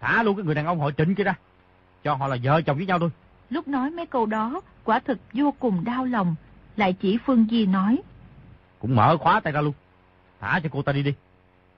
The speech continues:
Speaker 1: để cô ta đi tìm Lưu Sư Ca thân yêu cô ta. Ờ,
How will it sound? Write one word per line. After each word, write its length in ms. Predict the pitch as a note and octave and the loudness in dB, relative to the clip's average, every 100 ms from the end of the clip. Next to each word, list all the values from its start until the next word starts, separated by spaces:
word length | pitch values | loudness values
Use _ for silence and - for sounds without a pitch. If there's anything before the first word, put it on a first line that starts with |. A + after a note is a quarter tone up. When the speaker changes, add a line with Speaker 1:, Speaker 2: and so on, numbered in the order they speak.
| - | -12
Speaker 1:
để 100 | G#2+ | -6
cô 120 | C3 | -2
ta 160 | C3 C3+ | 0 0
đi 120 | C3+ | 0
tìm 280 | - A2+ B2 | -2 -2 0
Lưu 160 | C#3+ C#3+ | -2 -2
Sư 120 | D3 C3+ | -2 0
Ca 180 | C#3+ C#3+ | 0 0
thân 200 | C#3+ D3 | 0 0
yêu 180 | C#3+ D3 | 0 -2
cô 140 | C#3+ | -2
ta. 200 | C#3 C#3 C3+ _ _ _ _ _ _ _ _ _ _ | 0 -2 -4 _ _ _ _ _ _ _ _ _ _
Ờ, 280 | - G#2 A#2 | -4 0 0